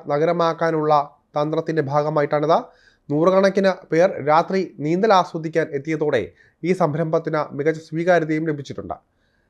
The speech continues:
ബീച്ച് ഡെസ്റ്റിനേഷനുകളിൽ പ്രത്യേക ജീവനക്കാരും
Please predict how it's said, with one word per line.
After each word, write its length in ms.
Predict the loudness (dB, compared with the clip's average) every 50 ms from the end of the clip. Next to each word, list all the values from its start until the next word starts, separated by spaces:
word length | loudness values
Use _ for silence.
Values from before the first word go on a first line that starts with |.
| _ _ _ _ _ -10 0
ബീച്ച് 260 | 2 2 2 2 0
ഡെസ്റ്റിനേഷനുകളിൽ 840 | 0 -2 -2 0 0 -2 -2 -2 -2 -2 -4 -2 0 0 0 0 -2
പ്രത്യേക 300 | -8 -6 -2 -2 0 0
ജീവനക്കാരും 680 | 0 -2 -2 -4 -2 0 0 0 4 4 4 4 2 -2